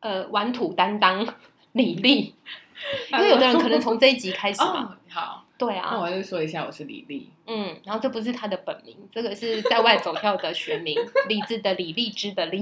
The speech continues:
Speaker 2: 李子的李，荔枝的水果，哎，对。
Speaker 1: 嗯，
Speaker 2: <laughs> 好。
Speaker 1: 然后，呃，我说我们这一集想要跟大家，呃，就是让李丽来聊聊的是她的创作啊，有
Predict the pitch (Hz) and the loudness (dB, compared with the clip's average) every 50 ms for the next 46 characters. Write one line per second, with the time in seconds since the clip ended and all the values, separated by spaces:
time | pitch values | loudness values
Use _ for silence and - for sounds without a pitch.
0 | 208 208 - 196 160 165 156 - 156 - 156 139 135 - 143 156 175 170 160 - | -4 -4 -4 -8 -8 -8 -8 -10 -8 -6 -6 -6 -6 -10 -16 -16 -16 -16 -16 -14
1 | - - 180 185 - - - - - - - - 50 - - - - 165 - 247 | -10 -10 -10 -10 -8 -12 -12 -12 -12 -12 -12 -12 -12 -14 -16 -14 -8 -4 0 2
2 | 240 226 - - - - - - - 196 - 214 - - - - - - - - | 4 4 4 4 2 0 -4 -2 -2 -2 -2 -4 -6 -10 -18 -20 -20 -20 -20 -14
3 | - 247 262 311 339 320 302 294 285 277 262 220 - - 233 220 208 202 - - | -10 -4 2 2 4 4 4 4 4 4 2 2 -2 -4 -4 -4 -6 -6 -4 -2
4 | 311 339 349 285 208 202 196 196 - 240 254 262 254 247 - - 190 190 190 208 | -2 0 0 0 -2 -4 -6 -4 -2 -2 -2 -2 -4 -6 -12 -16 -16 -16 -16 -16
5 | 214 226 226 247 240 226 233 240 233 220 214 214 214 214 214 208 208 220 226 - | -12 -10 -10 -8 -8 -6 -6 -6 -6 -6 -6 -6 -8 -8 -8 -10 -12 -14 -16 -16
6 | _ - 262 262 302 311 302 294 302 285 247 208 185 180 220 240 240 226 208 196 | _ -6 -4 -2 -2 -2 -2 0 -2 -2 -2 -4 -6 -6 -6 -6 -6 -4 -4 -6
7 | 180 175 185 165 - - _ - 220 214 196 196 220 240 233 196 185 185 185 190 | -6 -6 -6 -8 -8 -12 _ -8 -6 -6 -4 -4 -4 -4 -4 -4 -4 -4 -4 -6
8 | 202 202 - - - - 247 233 214 196 185 190 _ _ _ _ _ _ _ _ | -10 -14 -10 -8 -6 -4 -2 -2 -2 -2 -4 -8 _ _ _ _ _ _ _ _
9 | _ _ _ _ _ _ _ - - 320 330 339 294 262 269 - - - - - | _ _ _ _ _ _ _ -14 -8 -4 0 0 0 0 0 -6 -16 -16 -12 -6
10 | - 330 269 220 208 202 - - 269 254 226 - - 82 - - - - 214 233 | -4 -4 -4 -4 -6 -8 -8 -6 -4 -4 -4 -4 -6 -8 -10 -12 -14 -10 -6 -4
11 | 208 190 - - | -4 -4 -4 -6